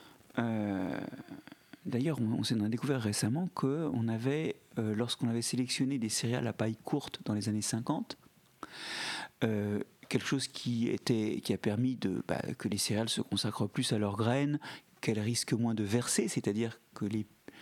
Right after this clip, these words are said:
le, la plante ne risque pas de, de, de casser à matu-, à, à maturité sous le poids des graines. Et puis, c'est aussi quelque chose qui était justifié par le fait qu'on avait moins besoin de paille.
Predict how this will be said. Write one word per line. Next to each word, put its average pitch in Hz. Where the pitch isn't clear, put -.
le, 101
la 98
plante 123
ne -
risque 104
pas 113
de, 104
de, -
de 127
casser 139
à 117
matu-, 107
à, -
à 101
maturité 107
sous -
le 104
poids 110
des 110
graines. 156
Et 127
puis, -
c'est -
aussi 131
quelque 120
chose 147
qui 131
était -
justifié 117
par 120
le 107
fait -
qu'on 113
avait 104
moins 113
besoin 107
de 113
paille. 175